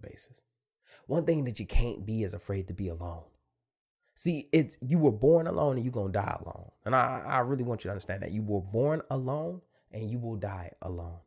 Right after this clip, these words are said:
At night, it is only you and your thoughts. So why can't it be you and your goals? One of the biggest strengths that you can have is tapping into yourself and being comfortable with being alone.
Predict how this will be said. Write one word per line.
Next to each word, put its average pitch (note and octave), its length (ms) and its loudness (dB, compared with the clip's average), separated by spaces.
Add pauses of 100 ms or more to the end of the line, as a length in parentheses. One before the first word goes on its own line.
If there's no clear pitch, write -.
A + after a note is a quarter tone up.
(840)
At B2 180 2
night, B2+ 360 0 (720)
it C3 100 10
is B2+ 160 6
only D3 320 4
you C#3+ 300 2
and B2 160 2
your B2 140 4
thoughts. - 500 -4 (540)
So - 120 2
why C#3 200 4
can't C#3+ 280 2
it A#2+ 200 0
be C3 60 -2
you B2 440 0
and A#2 160 -2
your G2+ 180 0
goals? - 520 -4 (1700)
One C3+ 180 0
of D3 60 0
the B2+ 60 2
biggest A2+ 380 0
strengths G#2 280 -4
that - 220 -8
you G2 80 -6
can F#2+ 160 -10
have F2 380 -4
is - 220 -10
tapping F2+ 400 -2
into F2+ 240 -12
yourself F2 480 -8
and F2+ 120 -16
being F#2 240 -10
comfortable F2+ 420 -12
with F2+ 220 -14
being F2+ 240 -10
alone. F#2+ 280 -14